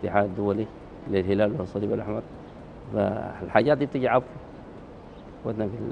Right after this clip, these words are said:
الهلال الأحمر، وهم جزء لا يتجزأ من مجلس، مجلس قومي للدفاع المدني.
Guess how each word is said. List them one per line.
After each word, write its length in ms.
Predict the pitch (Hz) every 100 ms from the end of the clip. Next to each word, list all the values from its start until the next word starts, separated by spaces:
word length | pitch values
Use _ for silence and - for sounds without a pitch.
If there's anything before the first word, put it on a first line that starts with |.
| 120
الهلال 220 | 98 101 110
الأحمر، 280 | 117 135 123
وهم 340 | 104 127 117 107
جزء 260 | 127 143 170 - - - - -
لا 160 | 110
يتجزأ 380 | 110 107 117 110
من 340 | 104 117 107 - 120 117
مجلس، 0 |
مجلس 200 | 117 110
قومي 180 | 110 110
للدفاع 280 | 104 98 98
المدني. 280 | 95 101